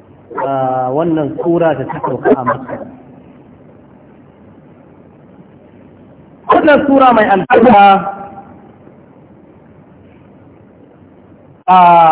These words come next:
kamar yadda muka ce, ta fara da gode wa Allah ne, da yaba wa Allah subhanahu wa ta'ala. Ka saukar da wannan Alƙur'ani mai girma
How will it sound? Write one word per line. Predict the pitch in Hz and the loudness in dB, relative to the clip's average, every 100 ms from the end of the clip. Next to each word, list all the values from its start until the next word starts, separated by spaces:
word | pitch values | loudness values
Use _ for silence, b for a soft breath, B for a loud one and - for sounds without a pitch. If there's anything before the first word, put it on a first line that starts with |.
| 156 151 147 - - - - | 4 0 -2 -10 -18 -12 0
kamar | - 233 | 2 4
yadda | 262 269 208 | 2 2 0
muka | - - - | 0 0 -2
ce, | - - | -4 0
ta | - - | 2 2
fara | - 240 240 196 | 2 2 2 2
da | - | -2
gode | 185 202 180 | -4 -4 -4
wa | 160 147 151 | -4 -6 -8
Allah | 160 143 117 | -8 -10 -12
ne, | - - - - - - - - - - _ - - - _ _ _ | -18 -20 -20 -20 -20 -20 -20 -20 -20 -20 _ -20 -20 -20 _ _ _
da | 135 | -10
yaba | 139 170 220 165 | -2 2 2 0
wa | 143 - | -2 -4
Allah | 170 - 143 - | -4 -4 -6 -8
subhanahu | 127 - 160 147 139 | -16 -8 -6 -6 -6
wa | 135 139 - | -6 -8 -6
ta'ala. | 139 143 127 - - - - - - - - - - - - - - - - _ - - - | -4 -4 -4 -10 -18 -20 -20 -20 -20 -20 -20 -20 -20 -20 -20 -20 -20 -20 -20 _ -20 -20 -6
Ka | - 208 | -2 0
saukar | - 320 - 196 | 2 2 0 -2
da | |
wannan | 170 185 202 - | -2 -2 0 0
Alƙur'ani | 156 147 151 151 - 185 190 185 170 | 0 -4 -10 -6 -4 -2 -2 -4 -6
mai | 156 139 | -8 -10
girma | 143 175 208 196 190 | -12 -8 -6 -4 -6